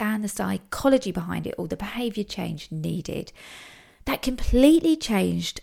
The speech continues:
my body, my eating habits, and my fitness, because I focused entirely on what my body needed and the mind and body connection.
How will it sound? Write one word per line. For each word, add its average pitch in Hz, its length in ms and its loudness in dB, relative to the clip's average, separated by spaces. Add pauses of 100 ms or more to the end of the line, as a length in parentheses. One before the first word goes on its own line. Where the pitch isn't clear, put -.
(120)
my 180 320 0
body, 151 540 -2
my 185 220 -2 (140)
eating 226 460 -2
habits, 147 500 -8 (340)
and 202 220 2
my 214 160 2
fitness, - 680 -4 (240)
because 202 260 -6
I 196 140 -2
focused 202 800 -4 (100)
entirely 208 960 0 (420)
on 208 520 6
what - 560 -2 (100)
my 175 460 -2 (100)
body 160 260 -4
needed 165 560 -2
and 175 160 -6
the 175 60 -4
mind 165 500 -2 (440)
and 175 260 -6
body 170 540 0
connection. - 800 0